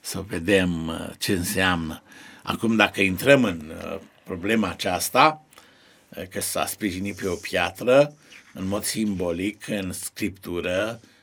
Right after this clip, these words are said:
stânca, piatra, îl simbolizează pe Domnul Hristos. Și acum aș pune o întrebare. Există siguranță mai mare pentru un cap care este apăsat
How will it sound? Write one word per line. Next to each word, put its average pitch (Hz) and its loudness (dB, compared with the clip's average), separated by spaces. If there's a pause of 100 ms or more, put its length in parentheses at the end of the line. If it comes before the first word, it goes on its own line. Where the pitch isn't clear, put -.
stânca, 101 -4
piatra, 87 -2
îl 98 -4
simbolizează 85 -4
pe 78 -12
Domnul 87 -6
Hristos. - -2 (260)
Și 90 -2 (160)
acum 110 -2
aș 90 0
pune 110 -2
o 104 0
întrebare. 92 4 (1500)
Există 85 0
siguranță 92 0
mai 87 -2
mare 92 0
pentru 87 -6
un 85 -2
cap 92 2 (540)
care 87 -4
este 85 0 (880)
apăsat - 2